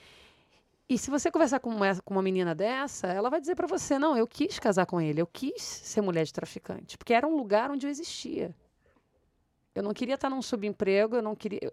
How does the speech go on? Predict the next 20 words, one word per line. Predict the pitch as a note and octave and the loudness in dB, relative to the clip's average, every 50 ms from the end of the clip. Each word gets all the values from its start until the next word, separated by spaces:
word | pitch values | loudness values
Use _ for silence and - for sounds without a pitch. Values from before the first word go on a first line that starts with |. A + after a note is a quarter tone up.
| - | -8
queria | - - F#3+ A3 A#3 | -6 -4 -2 -2 -2
ser | - C4+ | -2 -4
uma | C4+ C#4+ | -4 -4
rainha | C4+ C#4+ E4+ F4 C#4 C#4 D4 D4+ - | -4 -4 -4 -4 -4 -4 -4 -6 -6
dentro | - - C#4+ D4 D4 | -4 -2 0 0 0
da | D4+ | 0
minha | D4 D4+ D4 | 0 0 0
comunidade, | - D4 D#4 D#4 - - C#4+ B3+ G3 G3 F3+ E3+ E3+ E3+ _ - | -2 -2 -2 -2 -2 0 0 0 0 -2 -4 -8 -10 -10 _ -14
e | A#3+ | -14
fui. | - - - G#3 G#3 G3+ F3 - _ _ _ _ _ _ _ _ _ _ _ _ _ _ _ _ _ _ _ _ _ _ _ _ _ _ _ _ _ _ _ _ _ _ | -10 -4 -2 -2 -2 -2 -6 -12 _ _ _ _ _ _ _ _ _ _ _ _ _ _ _ _ _ _ _ _ _ _ _ _ _ _ _ _ _ _ _ _ _ _
Você | - F3 - - F#3+ - - | -16 -10 -6 -6 -6 -4 -6
vê | - - D#3 D#3+ D#3+ A3 C4+ D#4 | -8 -6 0 4 6 6 6 6
entrevistas | D4+ A#3 G#3 - - F#3+ E3 D#3 F3+ F#3 - - - F3+ E3 D#3 | 2 0 -2 -2 -2 -2 -2 0 -2 -4 -4 -6 -6 -6 -4 -4
e | D#3+ | -6
você | D#3 D#3+ E3+ D#3 - - F3+ E3 E3 E3 - _ _ - - _ _ _ | -8 -8 -10 -10 -6 -2 0 0 0 -2 -4 _ _ -20 -20 _ _ _
se | - - G#3+ | -10 -4 0
depara | F3+ G3+ G3 _ - G#3+ A3 B3 C4+ C4 | 2 2 4 _ 6 6 8 6 4 2
com | A#3+ - | 0 0
essas | G#3+ G3+ - F#3+ | 0 -2 -2 -2
narrativas, | F#3 F#3+ F#3 E3+ D#3+ - - - C4+ G#3+ - D4+ G#3+ G3 F3 C#3+ - - - - | -2 -2 -2 -2 -4 -6 -10 -10 -8 -6 -6 -6 -6 -6 -6 -6 -8 -12 -14 -16